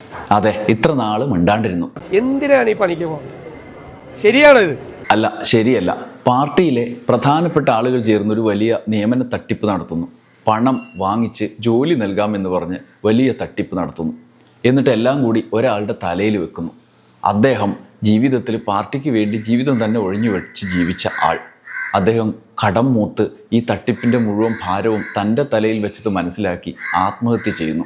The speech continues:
Speaker 2: അവര് എന്നോട്, ആ, ബി ജെ പിക്കാര് പണം തരാന്ന് പറഞ്ഞിട്ടുണ്ട്, സി പി എംകാര് പണം തരാന്ന് പറഞ്ഞിട്ടുണ്ട് എന്നൊരു രീതിയിൽ സംസാരിച്ചു. ഏത്? അപ്പൊ ഒരു, ഒരു, ഒരു,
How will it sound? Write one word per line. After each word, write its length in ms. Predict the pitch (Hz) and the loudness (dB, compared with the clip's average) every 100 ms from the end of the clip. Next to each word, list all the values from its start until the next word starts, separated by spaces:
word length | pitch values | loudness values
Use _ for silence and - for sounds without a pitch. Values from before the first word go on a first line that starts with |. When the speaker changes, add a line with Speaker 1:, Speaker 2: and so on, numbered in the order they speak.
| - | -4
Speaker 2:
അവര് 180 | 214 285 | -2 0
എന്നോട്, 460 | 311 294 294 294 294 - - - - - | 0 0 2 0 -4 -14 -20 -20 -18 -2
ആ, 320 | 214 226 226 | 4 6 6
ബി 300 | 214 190 233 | 4 -2 -6
ജെ 140 | 240 254 | 0 -2
പിക്കാര് 540 | 262 233 226 220 220 - - - | -2 0 2 4 2 0 -14 -6
പണം 180 | 214 220 | -2 0
തരാന്ന് 300 | 220 220 220 | 2 2 2
പറഞ്ഞിട്ടുണ്ട്, 580 | 214 202 185 190 190 202 - - - - | 2 0 -4 -6 -6 -8 -8 -18 -12 -8
സി 120 | 240 | -6
പി 160 | 254 | 0
എംകാര് 340 | 254 247 233 233 | 0 2 2 2
പണം 300 | 226 208 214 | 0 -2 -2
തരാന്ന് 320 | 214 214 214 | 0 0 0
പറഞ്ഞിട്ടുണ്ട് 600 | 202 190 185 185 185 202 - - - - - | 0 -2 -6 -10 -6 -6 -6 -14 -18 -20 -6
എന്നൊരു 280 | 220 254 302 | -2 0 0
രീതിയിൽ 540 | 302 269 285 285 320 302 | 0 0 0 0 0 0
സംസാരിച്ചു. 540 | 262 226 214 180 139 - - - - - | 0 2 0 0 -8 -16 -18 -16 -10 0
ഏത്? 180 | 190 190 196 185 175 247 240 - - - - - - | 2 2 0 -6 -8 -12 -14 -14 -16 -16 -16 -14 -4
അപ്പൊ 180 | 202 269 | 2 4
ഒരു, 80 | 294 | 4
ഒരു, 180 | 285 285 | 2 0
ഒരു, 520 | 262 - 349 254 | -2 -2 0 0